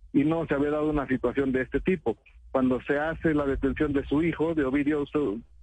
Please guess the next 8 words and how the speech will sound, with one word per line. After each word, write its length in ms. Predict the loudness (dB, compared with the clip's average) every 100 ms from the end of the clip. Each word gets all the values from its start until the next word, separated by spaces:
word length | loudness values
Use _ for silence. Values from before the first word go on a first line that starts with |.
| -2
se 100 | 0
da 140 | 2 0
toda 160 | -2
esta 160 | 0 -2
situación 400 | 0 0 0 -2
espeluznante 640 | -2 -2 0 0 0 0
que 120 | 0
ya, 280 | 0 0 -4